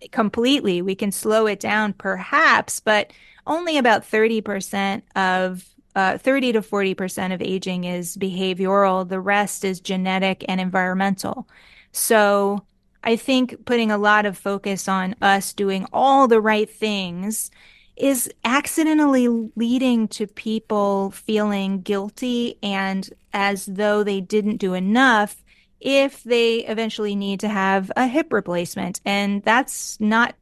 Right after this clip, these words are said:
true at all. You, you could be a marathon runner, and if your genes are stacked against you, if your, if your environment, if you're breathing in a lot of air pollution, you're gonna have some physical problems as you age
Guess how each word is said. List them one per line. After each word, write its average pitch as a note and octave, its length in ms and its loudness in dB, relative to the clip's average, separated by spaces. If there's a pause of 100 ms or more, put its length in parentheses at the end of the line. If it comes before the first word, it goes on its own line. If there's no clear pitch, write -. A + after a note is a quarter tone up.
(120)
true A3 300 0
at G3 100 0
all. G#3+ 420 0
You, F#3 240 -8
you G3+ 160 -4
could G3 180 -4
be G3+ 140 -2
a G3 60 0
marathon G#3 580 2
runner, F3+ 400 -8 (400)
and G#3 140 0
if - 100 -6
your G3 160 0
genes A3+ 500 4
are A3+ 120 2
stacked G#3 420 -2
against G3 460 -4
you, G3 240 0
if F3+ 240 -6
your, F#3 260 -6 (460)
if - 240 -8
your F#3+ 140 -2
environment, G3+ 760 4
if F#3 100 -8
you're F#3+ 300 -2
breathing G#3 500 2
in G3+ 140 -2
a F#3+ 60 -2
lot G3 200 2
of F#3 80 -2
air G3 180 -2
pollution, G3 520 -4
you're G3+ 120 -4
gonna A3+ 300 2
have G#3+ 300 0
some F#3+ 160 -6
physical G3 420 -6
problems F#3 400 -2
as F#3 220 -4
you F#3+ 100 -4
age F#3+ 460 -2